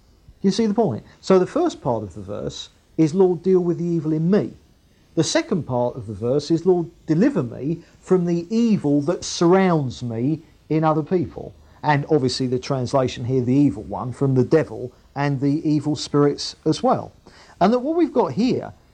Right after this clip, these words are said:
is that, that it's the prayer that God will deal with the effects that this sinful world has on us. Um, the effects that satanic attack has on us.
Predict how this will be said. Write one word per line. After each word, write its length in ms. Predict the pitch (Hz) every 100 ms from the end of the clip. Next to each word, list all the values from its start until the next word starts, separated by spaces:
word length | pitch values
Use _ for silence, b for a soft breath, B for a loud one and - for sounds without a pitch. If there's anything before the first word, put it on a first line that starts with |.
| _
is 280 | 180 190 -
that, 380 | - 180 - -
that 220 | 175 175
it's 180 | 185 -
the 160 | -
prayer 600 | 156 - 233 262 101 85 - b b
that 180 | 160 139
God 260 | 208 269
will 200 | 214 196
deal 320 | 156 214 202 127
with 300 | 131 160 165
the 120 | 175
effects 760 | 170 - - 254 - - -
that 180 | - 165
this 180 | 185 185
sinful 400 | - 190 185 190
world 320 | 180 196 190 190
has 180 | 233 202
on 140 | 120
us. 260 | 110 - - - - - - - - - b b b b 147
Um, 520 | 160 175 180 175 170 - _ -
the 160 | - 220
effects 640 | 208 - 349 - - -
that 260 | - 170 -
satanic 600 | - 170 - 190 190 -
attack 400 | 202 - 285 -
has 220 | - 180 208
on 140 | 285
us. 280 | 131 -